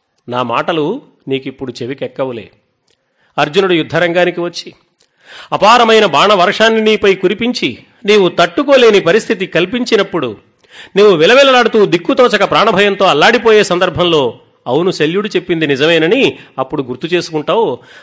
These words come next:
"అర్జునుడి గాంధీవం దెబ్బ తిన్నప్పుడు తప్ప నీకు బుద్ధి పనిచేయదులే, అప్పటి వరకు ఇలాగే మాట్లాడతావులే" అన్నాడు. కర్ణుడు ఇక తట్టుకోలేక శల్యుణ్ణి తీవ్రంగా నిందించాడు.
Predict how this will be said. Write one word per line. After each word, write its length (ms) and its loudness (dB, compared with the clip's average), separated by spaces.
"అర్జునుడి 440 2
గాంధీవం 640 2
దెబ్బ 200 0
తిన్నప్పుడు 520 -2
తప్ప 300 -2
నీకు 260 -6
బుద్ధి 340 -10
పనిచేయదులే, 840 -6
అప్పటి 300 -4
వరకు 220 -4
ఇలాగే 280 -4
మాట్లాడతావులే" 720 -6
అన్నాడు. 340 -20
కర్ణుడు 560 -6
ఇక 100 -14
తట్టుకోలేక 840 -6
శల్యుణ్ణి 460 0
తీవ్రంగా 520 -4
నిందించాడు. 600 -10